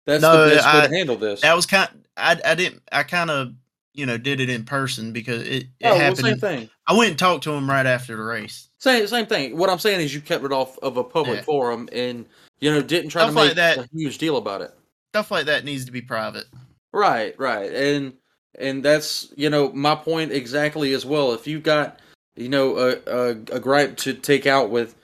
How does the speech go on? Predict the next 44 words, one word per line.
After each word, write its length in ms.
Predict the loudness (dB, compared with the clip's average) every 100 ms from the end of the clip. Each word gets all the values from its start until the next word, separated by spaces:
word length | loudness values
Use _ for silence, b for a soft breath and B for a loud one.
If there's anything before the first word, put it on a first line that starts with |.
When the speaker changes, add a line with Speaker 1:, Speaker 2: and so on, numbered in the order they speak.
| b _ _
Speaker 1:
with 100 | -8 0
somebody 360 | 2 4 0
from 280 | 0 0 0
a 40 |
racetrack, 440 | 0 0 0 0 0
don't 180 | -2 0
do 120 | 2
it 40 |
on 120 | 2 0
a 40 |
public 320 | 0 0 -2
forum 360 | 2 4 4 0
and 180 | -4 -4
deter 580 | -6 -2 2 4 2 B B B _
potential 540 | -6 0 0 0 0 4
race 260 | 4 2
fans 460 | 0 0 0 -6 -8
from 260 | -4 -6
coming 340 | -2 0 0 -2
and 120 | 0
watching 400 | 0 0 -2 -4
you 160 | -2 0
race 440 | 2 2 0 -2
or, 240 | -2 -2 B B _ -2
or, 80 | 0
you 140 | 0
know, 180 | 2 0
help 320 | 4 2 4
grow 240 | 4 4 4
this 180 | -2
business, 400 | 2 2 2 -6
because 500 | -8 -6 -4 -4 -6 b b b 2
at 180 | 4 4
the 100 | 2
end 80 | 0
of 120 | -2
the 80 | 2
day, 240 | 6 6
that's, 380 | 4 0 -2 0
that's 280 | 2 2 2
my 180 | 2
number 300 | 4 2 2
one 240 | 0 0 0
message, 540 | 0 0 -6 -8 -12